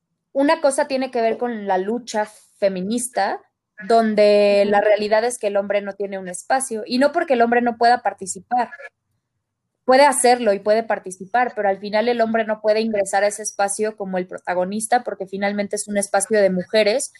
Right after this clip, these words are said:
Speaker 1: y un hombre, por más que sea empático con la situación, que la comprenda y que incluso sea un hombre luchando contra su propio machismo, tratando de entender la situación,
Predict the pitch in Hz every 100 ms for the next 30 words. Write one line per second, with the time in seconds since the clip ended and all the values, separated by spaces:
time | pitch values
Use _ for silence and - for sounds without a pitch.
0 | _ _ _ 226 262 254 254 226 226 262
1 | 208 196 208 220 - 220 - 214 208 196
2 | 185 202 214 214 202 190 180 180 180 180
3 | 180 202 214 214 190 185 180 185 202 208
4 | 202 180 180 190 190 185 214 226 220 214
5 | 208 202 196 - _ _ _ - _ _
6 | _ _ _ 262 247 247 240 254 240 220
7 | 220 220 226 208 196 190 208 196 208 226
8 | 233 190 - 220 214 190 185 190 190 202
9 | 208 220 196 190 185 185 196 202 214 214
10 | 196 180 175 - 196 208 359